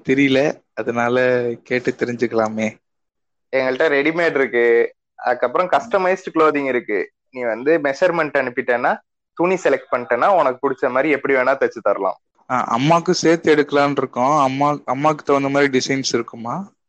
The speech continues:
Speaker 2: எல்லாருக்கும் எங்கள்கிட்ட டிசைன்ஸ் இருக்கு. நீங்க சொல்ற டிசைன்ல நாங்க தச்சு தருவோம். நாங்க வந்து டெய்லரிங் தான்.
Speaker 1: இது ஏதாவது ஆஃபர் கீஃபர் ஏதாவது இருக்கா?
Speaker 2: ஆ, இருக்கு. நீ எந்த Dress வாங்கினாலும் உன்னோட Dress மெட்டீரியல்லயே டபுள் சைடட்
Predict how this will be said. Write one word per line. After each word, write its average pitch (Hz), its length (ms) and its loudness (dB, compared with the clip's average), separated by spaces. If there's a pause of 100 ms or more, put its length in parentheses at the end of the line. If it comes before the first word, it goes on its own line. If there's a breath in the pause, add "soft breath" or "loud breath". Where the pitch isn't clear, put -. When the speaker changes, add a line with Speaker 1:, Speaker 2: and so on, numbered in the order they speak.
(140)
Speaker 2:
எல்லாருக்கும் 175 720 4
எங்கள்கிட்ட 143 260 0
டிசைன்ஸ் 135 380 -2
இருக்கு. 107 200 -2
நீங்க 151 360 2
சொல்ற 190 300 4
டிசைன்ல 160 380 0
நாங்க 120 260 0
தச்சு 107 240 -2
தருவோம். 95 180 0
நாங்க 92 200 -2
வந்து 127 200 -2 (100)
டெய்லரிங் 135 400 2
தான். 82 140 -6 (300)
Speaker 1:
இது 143 260 -2
ஏதாவது 143 340 4
ஆஃபர் 160 580 2
கீஃபர் 160 360 2
ஏதாவது 143 360 4
இருக்கா? 135 420 -4 (420)
Speaker 2:
ஆ, 170 200 4
இருக்கு. 170 500 2 (340)
நீ 135 200 -4
எந்த 165 320 2
Dress 170 260 2
வாங்கினாலும் 156 640 2 (100)
உன்னோட 160 400 2
Dress 143 320 2
மெட்டீரியல்லயே 160 960 2
டபுள் 147 340 2
சைடட் 180 240 2